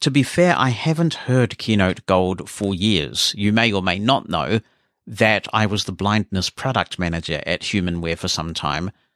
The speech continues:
But even before that, because Keynote Gold comes from New Zealand,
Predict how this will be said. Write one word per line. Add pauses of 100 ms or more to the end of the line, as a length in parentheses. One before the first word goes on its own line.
(240)
But
even
before
that,
because
Keynote
Gold
comes
from
New
Zealand,